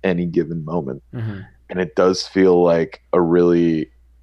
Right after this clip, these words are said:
Speaker 1: a really paced out comic book run. 'Cause pretty much the thing with comics, right,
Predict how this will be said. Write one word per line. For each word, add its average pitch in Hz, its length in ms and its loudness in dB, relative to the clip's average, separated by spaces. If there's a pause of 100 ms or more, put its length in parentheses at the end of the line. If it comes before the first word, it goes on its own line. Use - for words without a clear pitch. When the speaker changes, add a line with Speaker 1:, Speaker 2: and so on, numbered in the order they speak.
(460)
Speaker 1:
a 90 40 -2
really 87 260 2
paced - 440 -4
out 80 240 -2
comic 82 380 -6
book 76 220 -10
run. 78 320 -10 (680)
'Cause 98 180 -2
pretty 151 260 0
much 143 260 -2
the 113 80 -2
thing 101 180 0
with 87 160 0
comics, 87 500 -2
right, 80 280 -2